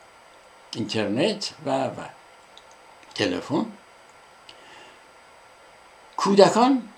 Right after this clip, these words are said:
متاسفانه بیشترین آسیب روحی و روانی را در خشونت خانگی و در این رابطه بین، در ارتباط با پدر و مادر می‌بینن.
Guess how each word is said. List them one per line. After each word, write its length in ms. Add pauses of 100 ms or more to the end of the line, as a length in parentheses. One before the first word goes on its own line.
متاسفانه 760
بیشترین 720
آسیب 440
روحی 400
و 120
روانی 480
را 80
در 120
خشونت 540
خانگی 720 (680)
و 320 (4000)
در 140
این 180
رابطه 440
بین، 380 (340)
در 120
ارتباط 420
با 100
پدر 340
و 40
مادر 300
می‌بینن. 500